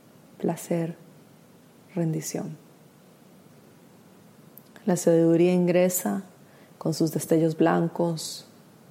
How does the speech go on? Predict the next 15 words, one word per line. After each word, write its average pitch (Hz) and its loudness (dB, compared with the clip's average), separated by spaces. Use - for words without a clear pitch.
con 170 -6
su 165 -8
frecuencia 165 0
alta, 170 2
trayendo 170 2
de 180 4
vuelta 170 2
todo 180 -2
lo 190 -2
que 180 -8
hemos 165 -6
olvidado. 180 -8
La - -20
sabiduría 165 0
divina, 180 -4